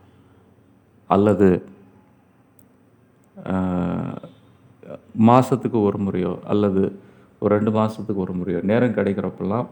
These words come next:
போயிட்டு வரும்போது, அந்த மண்ணுல கொஞ்சம், கொஞ்சம் நேரம் அந்த கோயில்ல அந்த கொ-, கொஞ்சம் நேரத்தை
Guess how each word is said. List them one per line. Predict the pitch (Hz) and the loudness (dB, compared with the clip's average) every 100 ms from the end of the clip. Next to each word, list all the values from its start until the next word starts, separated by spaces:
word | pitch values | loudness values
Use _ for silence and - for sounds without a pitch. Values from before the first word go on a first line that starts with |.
| - | -6
போயிட்டு | - 101 98 92 | 0 0 0 0
வரும்போது, | 87 87 90 90 82 107 127 - - - - - - - - - - - | 0 -4 -4 -4 0 0 0 -6 -20 -20 -20 -20 -20 -20 -20 -20 -20 -2
அந்த | 101 110 | 2 4
மண்ணுல | 117 131 131 131 | 4 4 4 2
கொஞ்சம், | 123 120 113 | 2 0 -2
கொஞ்சம் | 113 110 110 98 | -2 0 0 0
நேரம் | 95 104 110 113 - - | 2 2 2 -2 -8 -16
அந்த | - 87 90 - | -8 -6 -4 2
கோயில்ல | 113 113 98 101 101 - - - | 2 2 0 -2 -2 -12 -20 -12
அந்த | 90 90 87 110 | -6 -6 -8 -10
கொ-, | 90 85 85 82 69 64 50 - - | -6 -2 0 0 -2 -2 -4 -6 -4
கொஞ்சம் | 101 95 92 | -2 2 6
நேரத்தை | 101 113 - - 131 | 6 6 4 2 2